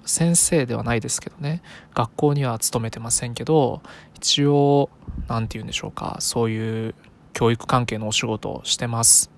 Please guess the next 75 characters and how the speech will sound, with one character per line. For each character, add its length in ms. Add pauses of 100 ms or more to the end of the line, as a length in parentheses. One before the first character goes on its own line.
(220)
バ 120
イ 40
ト 80
で 100
す 140
け 80
ど。 160 (680)
塾 340
バ 160
イ 60
ト 120
で 100
す 100
け 120
ど。 100 (240)
ま 140
あ、 40
そ 160
ん 100
な 60
よ 120
う 20
な 80
に、 140
人 340
間 160
で 80
す 120
け 80
ど 80
ね。 180
ま 80
あ、 20
フ 160
リ 140
ー 20
タ 140
ー 40
で 100
す 120
け 80
ど 140
ね。 240 (420)
ち 160
ょ 40
っ 120
と 100
こ 320
う、 40
子 80
供 200
と 120
関 200
わ 100
っ 20
て 140
い 20
く 180
身 80
と 140
し 100
て 100
は 120
ね、 180
一 220
言 240
お 40
話 300
し 60
た 100
い 60
ん 40
で 100
す 180
よ。 180